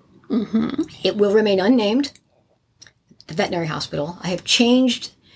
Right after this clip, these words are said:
Speaker 2: the, the, the name and other identifying information of the dog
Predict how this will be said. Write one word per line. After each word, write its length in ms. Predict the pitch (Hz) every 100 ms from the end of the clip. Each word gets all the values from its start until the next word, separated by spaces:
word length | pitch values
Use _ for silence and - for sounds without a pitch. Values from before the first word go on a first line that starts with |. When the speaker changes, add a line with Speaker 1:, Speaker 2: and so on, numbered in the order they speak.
| - _ _ _
Speaker 2:
the, 220 | 185 180 160
the, 320 | 180 180 170 - _ -
the 80 | 175
name 540 | 185 220 240 247 254
and 280 | - 180 175
other 220 | 196 208
identifying 580 | 180 202 202 202 190 180
information 600 | 190 185 175 185 190 170
of 120 | 156
the 80 | 165
dog 420 | 233 226 285 294